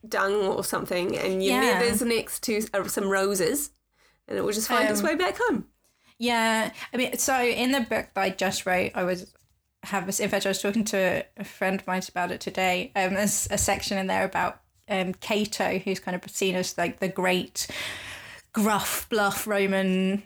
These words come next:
Speaker 2: no bullshit Roman guy. He's the guy who is famous because he ended every speech with, "And furthermore, Carthage must be destroyed."
Speaker 1: <laughs> Uh-huh.
Speaker 2: But he wrote a whole thing about cabbages and how much he loved cabbages, and he would treat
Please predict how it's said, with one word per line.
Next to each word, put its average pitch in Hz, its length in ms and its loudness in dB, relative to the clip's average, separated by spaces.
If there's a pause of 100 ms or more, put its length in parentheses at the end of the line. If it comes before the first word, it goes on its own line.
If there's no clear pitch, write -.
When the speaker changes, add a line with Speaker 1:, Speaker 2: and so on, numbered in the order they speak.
(100)
Speaker 2:
no 202 240 2
bullshit 190 640 0
Roman 190 320 0
guy. 196 340 2
He's 185 220 0
the 202 60 0
guy 196 260 2
who 196 180 0
is 190 120 2
famous 190 320 0
because 185 300 -4
he 190 240 0
ended 190 300 0
every 185 180 0
speech - 400 -2
with, 185 240 0
"And 185 240 2
furthermore, 185 500 2
Carthage 180 520 0
must 175 220 0
be 175 120 0
destroyed." 185 680 0
Speaker 1:
<laughs> - 60 -2 (1500)
Uh-huh. 262 380 0 (200)
Speaker 2:
But 214 280 -2
he 233 280 2
wrote 202 220 2
a - 20 -2
whole 185 220 0
thing 190 160 -2
about 180 240 -2
cabbages 196 520 -2
and 185 120 -4
how 175 100 0
much 170 160 -2
he - 80 -2
loved 180 260 0
cabbages, 170 500 -2
and 170 200 0
he 190 240 2
would 202 180 0
treat - 520 -2